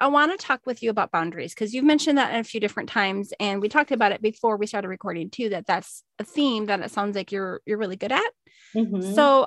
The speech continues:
Speaker 1: how do you set boundaries with yourself? And how do you set boundaries with clients? And feel free to take as long as you need to unpack that question.
Speaker 2: Yes.
Speaker 1: <laughs>
Speaker 2: And it's that you're funny 'cause you're like, "It sounds like you're good at it."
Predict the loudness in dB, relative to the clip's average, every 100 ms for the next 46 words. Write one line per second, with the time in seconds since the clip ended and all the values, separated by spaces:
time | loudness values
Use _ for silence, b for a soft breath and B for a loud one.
0 | 2 2 4 4 2 0 0 2 0 2
1 | -2 -2 0 2 2 0 -4 -4 2 2
2 | 2 -4 -6 -2 0 0 0 -2 -4 -2
3 | -4 -4 -8 -12 -10 -4 -2 -4 -6 -8
4 | -8 -6 -6 -2 -4 -4 -6 -6 -4 -2
5 | -2 0 0 0 -2 -2 -2 -2 -4 -4
6 | 0 4 8 8 8 8 6 6 6 6
7 | 4 4 2 4 4 2 0 2 0 -2
8 | 0 -2 0 0 0 0 -2 -2 -6 -6
9 | -4 -2 -2 -2 -4 -4 -4 -6 -10